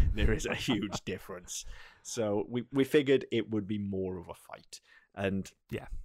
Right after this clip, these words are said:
Speaker 1: and that's one of the initial things here as well, is, is this, again, is it, like, yes, these are two good guys, I guess, but I don't think Panther takes too much prodding. Like, when we've had heroes before,
Speaker 2: Oh, God,
Speaker 1: and it's
Speaker 2: no.
Speaker 1: like, "Oh, well,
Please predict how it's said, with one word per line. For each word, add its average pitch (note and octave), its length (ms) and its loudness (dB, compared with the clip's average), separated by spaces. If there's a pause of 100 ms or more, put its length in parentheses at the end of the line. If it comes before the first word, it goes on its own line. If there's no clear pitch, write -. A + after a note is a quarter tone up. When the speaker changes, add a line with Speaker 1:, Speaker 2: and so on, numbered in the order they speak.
(200)
Speaker 1:
and A#2 100 2
that's A#2 220 2
one G2+ 160 2
of F#2+ 80 -4
the G2 120 -2
initial F#2+ 360 -2
things F#2+ 340 -4
here F2 220 -2
as E2+ 100 -4
well, F2+ 260 -4
is, F#2 240 -6
is - 260 -10
this, - 440 -4
again, F#2 340 -4
is F#2+ 120 -4
it, - 120 -4
like, A#2+ 200 2
yes, B2 340 0
these G2+ 200 -2
are F#2+ 40 0
two F2+ 400 -2
good F#2+ 300 0
guys, F2 520 -2
I F2+ 120 -6
guess, E2 400 -4 (560)
but A#2 80 2
I B2 40 6
don't D#3 160 4
think C#3+ 220 -2
Panther A2+ 360 0
takes G#2 260 -2
too A2 160 -4
much G2 240 -4
prodding. F#2 480 2 (100)
Like, G#2 180 2
when A2+ 140 2
we've A2+ 120 -2
had G#2+ 140 4
heroes G#2 420 0
before, - 260 0
Speaker 2:
Oh, F#2 100 4
God, G2+ 160 4
Speaker 1:
and F2+ 60 -4
it's E2 100 -4
Speaker 2:
no. G2 60 0
Speaker 1:
like, F2+ 80 -2
"Oh, G#2+ 300 2
well, G#2 300 0